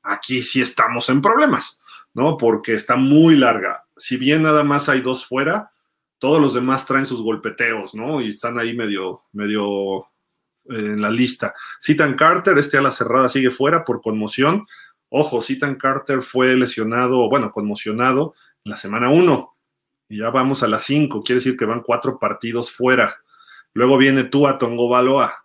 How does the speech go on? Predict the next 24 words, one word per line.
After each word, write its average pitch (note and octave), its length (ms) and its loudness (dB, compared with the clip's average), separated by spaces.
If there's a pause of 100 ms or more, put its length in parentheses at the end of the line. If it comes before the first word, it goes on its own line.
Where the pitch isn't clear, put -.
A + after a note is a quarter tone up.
fuera, B2 560 0
conmoción, A2+ 600 -4
espalda D3 440 0
y B2+ 80 -6
tobillo. A2+ 340 -6
Ya B2+ 120 -2
no C3+ 100 -6
saben C3+ 320 -2
qué C3 100 -4
más B2+ 220 -4
agregarle, A#2 600 -2
pero G#2 140 -6
el G#2 60 -8
problema B2 360 -4
no B2 140 -4
es B2 160 -8
ni G#2 160 -6
espalda A#2 380 -4
ni G#2 120 -6
tobillo. A2+ 420 -4 (420)
El - 80 -12
problema A#2+ 320 2
es B2 80 0
conmoción. B2+ 640 -2